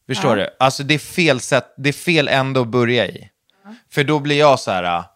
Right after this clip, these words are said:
Speaker 1: "Oj, den här personen hade väldigt mycket att berätta om sig själv",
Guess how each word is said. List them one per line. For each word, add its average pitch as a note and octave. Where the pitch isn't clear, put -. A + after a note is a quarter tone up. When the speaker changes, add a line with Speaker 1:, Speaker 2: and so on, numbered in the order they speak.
Speaker 1:
"Oj, C3
den A2+
här C#3+
personen A#2
hade G2+
väldigt A2+
mycket G2+
att F#2
berätta F2
om F2
sig F2+
själv", -